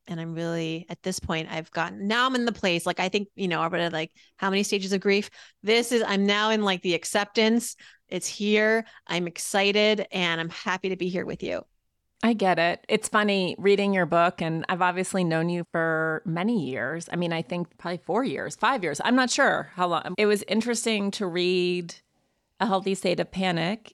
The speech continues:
Speaker 2: and to expect ultimately a book about money, 'cause you, this is theoretically, like, this is,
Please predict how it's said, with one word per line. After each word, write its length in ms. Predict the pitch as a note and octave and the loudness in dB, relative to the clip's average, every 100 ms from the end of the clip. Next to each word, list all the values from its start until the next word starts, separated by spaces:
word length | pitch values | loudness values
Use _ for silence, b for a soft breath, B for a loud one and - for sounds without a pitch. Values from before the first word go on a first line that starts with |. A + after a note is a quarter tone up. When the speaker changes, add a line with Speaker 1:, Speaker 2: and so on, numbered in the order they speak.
| - | 0
Speaker 2:
and 380 | F#3 F3 F3 - _ - | 0 0 -2 -6 _ -6
to 480 | - G#3+ F#3 F3+ E3+ | 0 4 6 6 2
expect 920 | F#3+ - - G3+ G#3+ F#3 - - - _ _ _ _ - | -2 -6 -4 -2 0 -2 -6 -12 -12 _ _ _ _ 0
ultimately 920 | A#3 G#3 F#3 - D#3+ D#3 D#3+ E3+ - _ - | 2 2 0 0 0 0 0 -4 -8 _ -4
a 80 | F3 | 0
book 220 | F#3 F3+ | 0 0
about 240 | F3 E3+ | 0 2
money, 400 | F#3 C4 A3 F3+ | 2 2 0 -2
'cause 240 | G3+ F#3 E3+ | -4 -6 -2
you, 560 | F#3 F3+ F3 F3 F3+ - | 0 2 2 0 -4 -4
this 220 | F#3+ F#3+ | -2 -2
is 140 | F3+ | -4
theoretically, 720 | - F3+ E3 D#3+ E3 E3+ E3 | 2 4 4 2 -2 -4 -2
like, 220 | D#3 D#3 - | -2 -2 -2
this 220 | E3+ - | -4 -2
is, 460 | E3 D#3 D#3 - | -4 -4 -6 -12